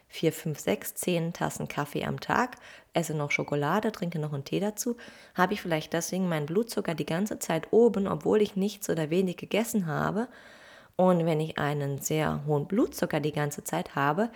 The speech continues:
habe ich natürlich auch immer Insulin oben, weil Insulin versucht ja auf der anderen Seite wieder meinen Blutzucker, äh, in, oder die Glucose in die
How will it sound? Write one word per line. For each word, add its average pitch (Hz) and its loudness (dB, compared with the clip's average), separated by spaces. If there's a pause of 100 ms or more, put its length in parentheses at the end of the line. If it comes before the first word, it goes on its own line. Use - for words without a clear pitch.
(360)
habe 160 4
ich 160 -2
natürlich 147 -2
auch 123 2
immer 151 2
Insulin 147 0
oben, 254 4
weil 151 2 (320)
Insulin 170 4
versucht 160 0
ja - 2
auf - -4
der - 4
anderen 160 2
Seite 151 0
wieder 156 0 (260)
meinen 151 4
Blutzucker, 151 0 (220)
äh, - -2 (680)
in, 170 4 (160)
oder 151 4
die 147 -2
Glucose 180 0
in 156 0
die 135 -2